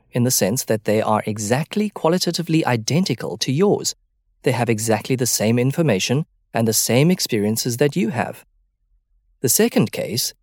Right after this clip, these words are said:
is where the minds are like each other, only in the loose sense of being the sort of minds that are typical of human creatures,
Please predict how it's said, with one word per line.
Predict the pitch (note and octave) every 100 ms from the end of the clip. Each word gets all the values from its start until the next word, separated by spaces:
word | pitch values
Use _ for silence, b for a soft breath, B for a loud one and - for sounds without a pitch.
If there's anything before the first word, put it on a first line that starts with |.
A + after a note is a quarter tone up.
| _ -
is | C#3
where | C#3 F3
the | F3
minds | E3+ E3+ E3 C3+
are | B2 B2+ - _
like | C#3 E3+ A3 G2+ A2 - -
each | A#2+ G#2 -
other, | G2 F#2 A2+ D#3+ F#3+ -
only | B3+ A3+ G#3
in | F#3
the | D#3+
loose | B2 - B2+
sense | - A2+ A2+
of | A2 G2+
being | - G#2+ G#2
the |
sort | G#2 - A2+
of | G#2+
minds | A2 G2 G#2
that | A2 G#2
are | F#2+
typical | - F#3+ C#3 - E2 E2
of | G#2
human | - A2+ F2+ F2
creatures, | - F#2+ - A2 -